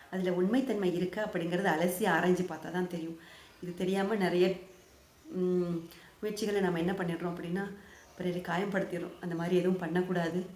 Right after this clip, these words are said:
ஒவ்வொருத்தரோட சூழலும் அவரவர்கள் கே-, வாழ்க்கைக்கு ஏற்றது போல இருக்கு.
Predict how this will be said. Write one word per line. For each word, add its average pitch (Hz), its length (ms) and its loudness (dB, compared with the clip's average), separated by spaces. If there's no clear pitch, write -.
ஒவ்வொருத்தரோட 185 540 2
சூழலும் 208 580 0
அவரவர்கள் 196 560 0
கே-, 202 260 -4
வாழ்க்கைக்கு 180 680 -2
ஏற்றது 175 300 -2
போல 175 220 -2
இருக்கு. 165 380 -2